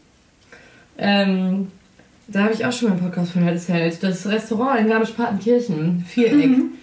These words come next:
Speaker 1: Ähm, wo ich mit meiner Mutti, wo ich meiner Mutti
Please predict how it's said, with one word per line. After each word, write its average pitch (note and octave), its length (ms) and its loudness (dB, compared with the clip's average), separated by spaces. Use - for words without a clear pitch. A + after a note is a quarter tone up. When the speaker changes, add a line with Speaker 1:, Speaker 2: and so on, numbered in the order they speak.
Speaker 1:
Ähm, F#3 280 2
wo F#3+ 60 -2
ich F#3+ 140 -2
mit G3 80 2
meiner F#3 240 0
Mutti, E3+ 640 0
wo G3+ 160 2
ich - 160 -6
meiner G3+ 220 4
Mutti G#3+ 540 2